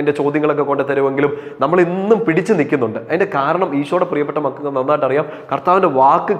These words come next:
കേട്ടു, അത് വിശ്വസിച്ചു, അത് ഏറ്റെടുത്തു. അതുകൊണ്ടാണ് ഏറ്റവും ചമ്മി നിൽക്കുന്ന ച-, ഒരു ചാറ് വറ്റി നിൽക്കുന്ന ടയർ പഞ്ചറായിട്ട് നിൽക്കുന്ന ഒരു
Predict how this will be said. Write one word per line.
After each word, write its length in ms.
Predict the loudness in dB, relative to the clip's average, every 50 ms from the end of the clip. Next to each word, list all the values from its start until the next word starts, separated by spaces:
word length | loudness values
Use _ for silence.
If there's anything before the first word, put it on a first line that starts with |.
| 2
കേട്ടു, 220 | 2 2 2 2 2 0
അത് 60 | 0 0 -4 -4
വിശ്വസിച്ചു, 480 | -4 -2 -2 -2 -2 -2 -4 -4 -4 -4 -6 -8 -4 -2 0
അത് 100 | 2 4 4
ഏറ്റെടുത്തു. 340 | 4 4 4 4 4 4 4 4
അതുകൊണ്ടാണ് 320 | 4 4 4 4 4 2 0 -2 -10 -4 0 0 0
ഏറ്റവും 680 | 0 0 -8 -12 -16 -18 -20 -12 -2 2 2 2 2 0 -4 -2 0
ചമ്മി 300 | 0 0 0 0 -2 -2 -2
നിൽക്കുന്ന 280 | -2 0 0 0 0 0 0 -2
ച-, 140 | -4 -2 -2 -2
ഒരു 120 | -2 -2 -4 -6 -10 -10 -6 -4
ചാറ് 460 | -4 0 2 2 4 4 4 4 2 2 -2 -6 -8 -2 0
വറ്റി 260 | 0 2 2 0 0 0
നിൽക്കുന്ന 240 | 2 2 2 2 0 2
ടയർ 180 | 2 0 2 0 0 0 0
പഞ്ചറായിട്ട് 500 | 0 0 0 2 2 2 2 2 0 -2
നിൽക്കുന്ന 220 | -4 -2 -2 -2 -2
ഒരു 60 | -2